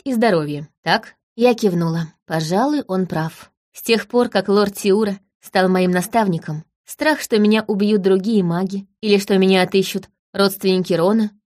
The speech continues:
как бы сказать, отступил в тень. А вот призрак нежеланного брака маячил впереди синей тенью несчастной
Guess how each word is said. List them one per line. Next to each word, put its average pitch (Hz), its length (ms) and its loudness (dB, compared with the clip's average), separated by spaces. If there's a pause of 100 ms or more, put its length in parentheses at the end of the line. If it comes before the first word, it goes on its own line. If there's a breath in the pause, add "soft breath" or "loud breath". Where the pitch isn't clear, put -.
(140)
как 175 180 -8
бы 156 80 -8
сказать, 165 560 -8 (160)
отступил 302 520 -2
в - 80 -6
тень. 151 320 -2 (200)
А 214 140 4
вот 269 160 4
призрак 302 400 0
нежеланного 233 720 4
брака 208 360 0
маячил 220 540 0
впереди 202 580 -4 (120)
синей 220 480 2
тенью 233 440 4
несчастной 185 720 -2